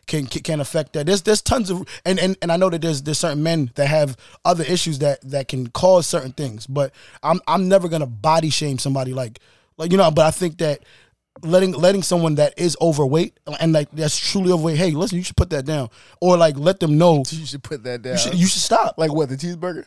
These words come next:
Speaker 1: Wh-, hey, whatever, whatever it is, I think that, I think that's important. But, like, I'm not gonna shame. I'm not. I won't. And, oh, that's what I'm saying. Body shaming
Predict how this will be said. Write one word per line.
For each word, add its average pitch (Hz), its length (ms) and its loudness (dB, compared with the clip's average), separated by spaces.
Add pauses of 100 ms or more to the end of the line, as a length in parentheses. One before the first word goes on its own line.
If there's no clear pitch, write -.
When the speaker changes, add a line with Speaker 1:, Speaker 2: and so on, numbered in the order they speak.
(140)
Speaker 1:
Wh-, 143 320 -10
hey, 160 140 2
whatever, 180 440 4
whatever 220 400 4
it 196 100 4
is, 180 180 4
I 165 180 2
think 175 280 -4
that, 175 300 0 (300)
I - 80 -2
think 180 160 0
that's 175 240 2
important. 139 400 -4
But, 156 100 -4
like, 139 240 -2 (220)
I'm 202 160 4
not 185 180 2
gonna 160 140 -6
shame. 170 500 -4
I'm 175 100 -4
not. 185 200 0
I 156 80 2
won't. 196 240 0 (240)
And, 208 100 0
oh, 190 120 2
that's 202 200 2
what 175 80 -4
I'm 151 80 -4
saying. 127 220 -6
Body 190 280 4
shaming 160 480 0